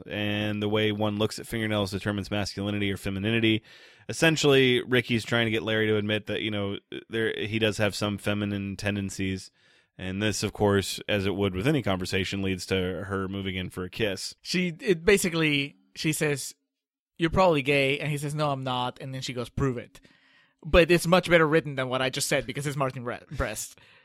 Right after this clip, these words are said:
Speaker 1: Yeah, she goes into, they start making out. She gives him the old Sizemore where she gives him the, the nipple tweak, and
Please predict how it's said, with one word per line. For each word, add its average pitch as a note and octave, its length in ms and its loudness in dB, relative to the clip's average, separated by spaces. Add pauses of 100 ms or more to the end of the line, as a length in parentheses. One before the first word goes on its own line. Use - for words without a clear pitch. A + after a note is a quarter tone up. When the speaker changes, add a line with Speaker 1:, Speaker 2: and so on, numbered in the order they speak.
(180)
Speaker 1:
Yeah, A#2+ 220 4
she A2 200 -4
goes A2+ 220 2
into, G#2 360 -2 (100)
they G#2 280 -6
start B2+ 240 0
making G#2+ 240 0
out. A2 260 0
She G#2+ 160 -4
gives G#2 220 0
him G#2 100 -2
the G#2 80 0
old G2+ 200 2
Sizemore G2+ 580 -2
where G2 100 -4
she - 160 -10
gives G2+ 180 -2
him G2 100 -4
the, F#2+ 140 -6
the G2 160 -4
nipple G2 300 0
tweak, G2 500 -4
and F#2 280 -14